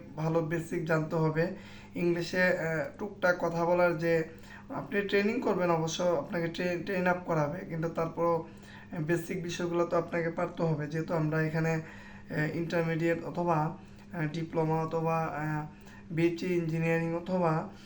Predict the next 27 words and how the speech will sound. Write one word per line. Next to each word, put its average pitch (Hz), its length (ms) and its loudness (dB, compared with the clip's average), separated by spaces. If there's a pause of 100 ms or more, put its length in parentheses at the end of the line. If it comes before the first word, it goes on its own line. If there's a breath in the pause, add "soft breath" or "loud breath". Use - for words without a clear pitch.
(180 loud breath)
এখানে 165 220 0
অনার্স, 180 540 2
আহ, 160 180 0
ডিগ্রি 165 340 0
বা 165 100 2
মাস্টার, 160 460 0
আহ, 156 720 -4
অনার্স 165 320 2 (640 loud breath)
ডিগ্রি 165 440 2
বা 160 160 2
মাস্টার্স, 160 440 0
আহ, 160 600 -4
চেয়েছেন, 170 440 0
আশা 160 240 -2
করি 160 260 0 (420 loud breath)
বেসিক 170 380 0
বিষয়গুলো 170 400 0
আমাদের, 156 600 0
আমরা 151 220 -2
পারবো 156 340 2
আর 139 160 0
কি। 147 140 -8 (720 loud breath)
তো 165 240 4
এখানে 185 520 2 (320 loud breath)
কাজের 175 360 4
যে 196 140 4
বিষয়গুলা, 185 640 2